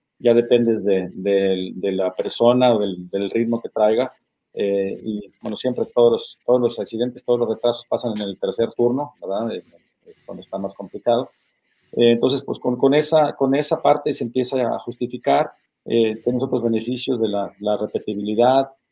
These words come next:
eh, la calidad de las piezas, eh, y, y el espacio, ¿no? Como tú bien mencionas ahora,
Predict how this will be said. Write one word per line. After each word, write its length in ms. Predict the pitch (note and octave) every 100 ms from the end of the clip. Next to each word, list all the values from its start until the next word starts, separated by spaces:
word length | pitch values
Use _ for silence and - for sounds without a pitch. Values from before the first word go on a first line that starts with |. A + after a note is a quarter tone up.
| -
eh, 240 | - G#2
la 160 | G2+ -
calidad 340 | A2 A2 A2+
de 60 | A#2
las 140 | G#2+
piezas, 680 | - A#2+ B2+ A#2+ A#2+ A#2+ - _ _ _ -
eh, 540 | G#2+ G#2 G#2 G2+ F#2+ F#2+ _ _ _ -
y, 280 | C3 C#3
y 80 | A#2
el 120 | A#2+
espacio, 400 | G#2+ - A#2+ -
¿no? 160 | A#2 B2
Como 180 | A#2 A2
tú 80 | A#2+
bien 140 | A#2+
mencionas 440 | A#2+ A#2+ A#2+ A#2+
ahora, 320 | A2+ A#2+ A#2+